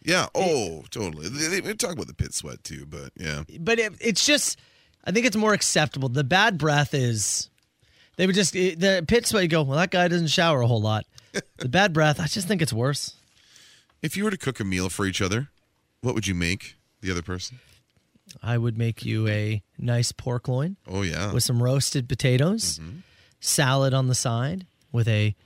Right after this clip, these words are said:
Speaker 2: maple, uh, garlic glaze.
Speaker 1: Oh, that is very nice. I would make you, I would make you something you couldn't have or likely wouldn't have at home.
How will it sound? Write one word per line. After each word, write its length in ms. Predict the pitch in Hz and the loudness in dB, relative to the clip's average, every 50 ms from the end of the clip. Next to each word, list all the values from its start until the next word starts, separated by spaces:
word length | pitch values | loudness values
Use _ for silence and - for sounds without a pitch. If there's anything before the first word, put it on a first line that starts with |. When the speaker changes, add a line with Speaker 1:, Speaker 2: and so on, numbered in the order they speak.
| _ _ - | _ _ -2
Speaker 2:
maple, 720 | 123 113 117 123 123 135 147 - - 165 165 175 196 208 180 - _ _ _ _ _ _ _ _ _ _ _ _ _ _ _ _ _ - | 0 2 2 4 4 2 2 0 0 -2 -2 -2 -4 -6 -8 -10 _ _ _ _ _ _ _ _ _ _ _ _ _ _ _ _ _ -8
uh, 280 | - 82 76 69 - - - 113 | -6 -4 -4 -4 -4 -6 -6 -2
garlic 460 | 113 110 107 110 107 110 110 - - _ | 0 2 2 2 2 0 -2 -4 -8 _
glaze. 600 | - - 101 101 98 101 101 101 - - - 92 98 | -6 -4 -2 0 0 0 -2 -2 -4 -6 -6 -6 -4
Speaker 1:
Oh, 340 | - 151 139 98 80 80 73 | -4 -4 -4 -4 -6 -8 -10
that 160 | - 101 139 165 | -10 -10 -8 -8
is 180 | 101 80 78 | -10 -12 -14
very 300 | 78 82 76 101 131 107 | -14 -12 -10 -8 -8 -6
nice. 480 | 80 71 90 95 - - - - - - _ _ _ - - - - - _ _ _ _ | -6 -4 -4 -2 -2 -2 -4 -4 -6 -8 _ _ _ -20 -20 -20 -20 -20 _ _ _ _
I 480 | - 98 110 123 131 143 160 170 185 185 | -6 -4 -2 -2 -2 -2 -4 -6 -8 -10
would 280 | 175 151 143 151 139 117 | -12 -14 -14 -14 -12 -10
make 260 | 113 113 113 - - | -8 -8 -8 -8 -10
you, 340 | 110 107 104 107 104 104 92 - _ _ _ _ - | -8 -6 -6 -4 -6 -6 -8 -12 _ _ _ _ -4
I 60 | 120 | -2
would 120 | 135 151 | -2 -2
make 180 | 165 180 190 - | -2 -4 -4 -2
you 80 | 226 214 | -2 -2
something 240 | - 208 - 175 | -2 -2 -4 -6
you 180 | 160 147 131 - _ _ _ _ _ | -8 -8 -8 -12 _ _ _ _ _
couldn't 440 | - - 135 127 123 139 135 - - | -10 -4 -4 -2 -2 -4 -6 -10 -8
have 460 | 113 101 107 104 101 104 104 101 98 | -6 -4 -4 -2 -2 -2 -2 -4 -4
or 180 | 107 - 95 98 | -4 -4 -2 -2
likely 340 | 98 101 101 95 104 98 90 | -2 -2 -2 -2 -4 -4 -4
wouldn't 340 | 90 92 101 95 95 92 87 | -4 -4 -4 -4 -4 -6 -6
have 260 | 90 85 82 85 82 | -4 -4 -4 -4 -6
at 80 | 80 80 | -8 -8
home. 340 | 82 82 78 65 62 58 | -8 -8 -8 -8 -10 -14